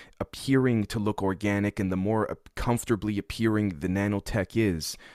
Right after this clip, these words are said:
to the organic cells, the more welcoming it's gonna be. Well,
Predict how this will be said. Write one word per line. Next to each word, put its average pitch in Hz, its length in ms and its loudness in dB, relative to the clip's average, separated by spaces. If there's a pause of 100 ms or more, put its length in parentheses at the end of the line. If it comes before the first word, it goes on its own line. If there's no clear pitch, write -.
(200)
to 139 560 0
the 104 140 2
organic 95 500 0
cells, 92 480 -2 (200)
the 107 80 0
more 110 200 4
welcoming 101 540 0
it's 90 120 -4
gonna 92 200 0
be. 104 260 -2
Well, 95 300 4